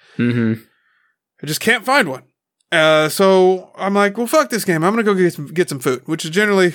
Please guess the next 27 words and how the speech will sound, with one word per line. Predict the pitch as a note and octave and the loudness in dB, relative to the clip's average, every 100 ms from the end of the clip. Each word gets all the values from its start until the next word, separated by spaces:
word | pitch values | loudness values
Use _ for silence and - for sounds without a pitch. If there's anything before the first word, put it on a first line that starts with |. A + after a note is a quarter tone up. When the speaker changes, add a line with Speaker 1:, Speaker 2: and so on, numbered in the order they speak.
| - | -6
Speaker 2:
what | F3 G3+ E3 | -16 -4 0
happens. | E3+ C#3+ B2+ B2+ | 2 0 -4 -12
I'm | D3 | -10
like, | D3 | -8
"Well, | F3 | -4
fuck | A#3 G#3 | -2 -2
this | G3 | 0
game. | G#3+ F#3+ | 0 2
I'm | F3+ | 2
gonna | F3+ | 2
get | E3+ E3 | 0 -2
some | D3 | -6
food." | - C3 - _ D#4+ | -4 -6 -8 _ -16
<laughs> | E3 D#3 | -12 -8
That, | G3 D3+ - | -4 -4 -4
that | D3 | -4
happens | E3+ F3+ E3 - | 0 0 -2 -6
to | |
me | D#3+ | -2
a | C#3 | -2
lot. | C3+ C3 - _ _ _ _ - | -4 -10 -14 _ _ _ _ -12
Um, | C3 B2+ B2+ B2+ B2+ _ _ _ _ _ _ _ _ _ _ _ | -8 -8 -10 -16 _ _ _ _ _ _ _ _ _ _ _ _
so, | - D#3 C3+ C#3 C#3 - _ _ | -10 -6 -4 -4 -6 -8 _ _
so | - C3+ | -10 -8
I | |
go | C3 F3+ | -2 2
out, | F#3+ F3+ - | 2 0 -4